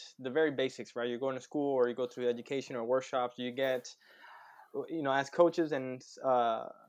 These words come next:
a professional in health and fitness, you get really good at developing a program, whether that's strength and conditioning or lifestyle or whatever it may be.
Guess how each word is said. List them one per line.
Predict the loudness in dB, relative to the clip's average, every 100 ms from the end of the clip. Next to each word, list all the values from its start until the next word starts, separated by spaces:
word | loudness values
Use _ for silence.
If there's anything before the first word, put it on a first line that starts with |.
| _ -12
a |
professional | -10 -2 0 0 -4
in |
health | -8 -8
and | -8
fitness, | -6 -6 -6
you | -4
get | -2 -2
really | 2 6 6 6
good | 4 4 4
at | 4 -2 0
developing | 2 4 4 2 -4
a |
program, | -6 -2 -2 -2 -2
whether | -2 -2 -2
that's | -2 -4 -6
strength | -2 -2
and | -2
conditioning | 0 0 0 -4 -2 -4 -4
or | -4 -4
lifestyle | 0 -2 0 0 2 2
or | 2
whatever | 2 2
it | 2
may | 0
be. | -4 -4 -6